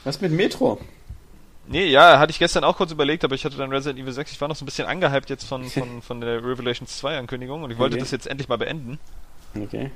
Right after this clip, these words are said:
Speaker 2: Ansonsten hätte ich das auch gestern irgendwie in Angriff genommen, aber ich war echt ein bisschen fertig auch.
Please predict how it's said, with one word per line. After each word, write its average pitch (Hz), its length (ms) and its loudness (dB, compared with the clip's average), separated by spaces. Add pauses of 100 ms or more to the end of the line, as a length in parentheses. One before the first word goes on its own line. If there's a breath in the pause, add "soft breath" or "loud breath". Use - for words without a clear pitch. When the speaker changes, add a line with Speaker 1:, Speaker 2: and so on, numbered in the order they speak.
(100)
Speaker 2:
Ansonsten 143 380 0
hätte 156 120 4
ich 151 160 -4
das - 340 -2
auch 143 320 4
gestern 156 360 -4
irgendwie 139 220 -8
in 127 60 -4
Angriff 143 280 -4
genommen, 139 420 -6
aber 117 280 -2
ich - 120 -6
war 120 120 2
echt - 180 -2
ein 143 40 -8
bisschen 156 180 -6
fertig 151 340 -2
auch. 104 160 -6